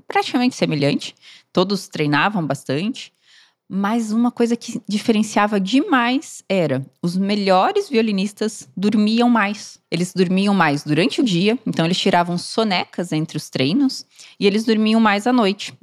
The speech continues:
Eles dormiam duas horas a mais por noite do que a média, é, da população americana, e isso fazia eles se destacarem. Por quê? Na hora que eles iam treinar,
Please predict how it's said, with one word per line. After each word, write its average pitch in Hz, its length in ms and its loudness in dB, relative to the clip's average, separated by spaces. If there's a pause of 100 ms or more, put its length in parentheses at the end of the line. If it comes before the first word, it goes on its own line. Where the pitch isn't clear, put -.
Eles 156 120 -4
dormiam 165 400 -2
duas 359 220 0
horas 226 240 2
a 214 60 2
mais 196 520 -4 (280)
por 185 160 -2
noite 180 560 -4 (120)
do 143 120 -6
que - 100 -2
a 160 60 2
média, 151 520 0 (440)
é, 123 360 -2
da 127 120 0
população 131 800 0
americana, 160 640 0 (500)
e 202 160 2
isso 214 180 -2
fazia 208 260 -2
eles 196 120 -4
se 202 100 -12
destacarem. 196 680 -4
Por 196 140 0
quê? 139 260 -2 (240)
Na 170 160 2
hora 220 160 2
que 233 120 -6
eles 214 200 -4
iam 208 200 -4
treinar, 196 580 0